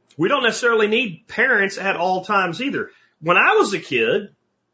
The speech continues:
and two, two parents wanted to go out on date night, they hired a sixteen-year-old girl to come in and babysit, make sure nobody choked to death.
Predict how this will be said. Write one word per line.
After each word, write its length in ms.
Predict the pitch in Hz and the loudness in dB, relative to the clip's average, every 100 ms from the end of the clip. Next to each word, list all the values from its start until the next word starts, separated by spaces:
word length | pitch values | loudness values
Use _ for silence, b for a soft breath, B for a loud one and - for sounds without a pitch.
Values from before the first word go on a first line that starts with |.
| _ _ _ _ | _ _ _ _
and 160 | 185 170 | -2 0
two, 360 | 262 247 180 | -4 -4 -10
two 180 | 165 233 | -8 -2
parents 300 | 220 262 262 | 2 2 2
wanted 180 | 226 202 | 0 2
to 80 | 214 | 2
go 60 | |
out 100 | 208 | 2
on 200 | 175 123 - | 0 -4 -4
date 260 | 214 277 | -4 -4
night, 360 | 139 107 170 - _ _ _ - | -4 -4 -4 -10 _ _ _ -2
they 80 | |
hired 260 | 175 294 294 | 2 4 2
a 40 | |
sixteen-year-old 960 | - - 262 - - 254 240 233 240 214 | 0 -4 -6 -6 -4 -2 0 2 2 2
girl 240 | 185 262 294 | 2 2 2
to 80 | - | 0
come 300 | 247 247 233 | 0 2 2
in 80 | |
and 160 | 220 143 | 2 2
babysit, 600 | - 269 226 - 226 214 | 0 0 -2 0 2 2
make 180 | 220 220 | 2 0
sure 180 | 247 240 | -2 2
nobody 380 | 233 254 254 220 | 2 4 2 0
choked 420 | - 277 294 185 | 2 2 2 -6
to 100 | 131 | -2
death. 420 | 107 107 202 | 0 0 -2